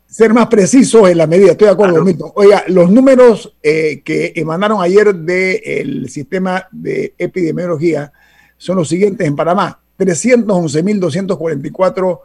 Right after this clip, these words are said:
Speaker 1: personas están afectadas o contagiadas por el virus. <clears throat> Ya llevamos cinco mil sesenta y tres fallecidos,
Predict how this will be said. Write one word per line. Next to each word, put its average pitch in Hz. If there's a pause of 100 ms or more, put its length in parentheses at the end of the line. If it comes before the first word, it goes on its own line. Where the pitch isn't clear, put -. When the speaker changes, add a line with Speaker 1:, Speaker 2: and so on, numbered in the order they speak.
(420)
Speaker 1:
personas 165
están 170
afectadas 170 (180)
o -
contagiadas 170
por -
el 139
virus. 196 (560)
<clears throat> 233
Ya 165
llevamos 175
cinco 160
mil 196
sesenta 160
y 143
tres 190
fallecidos, 165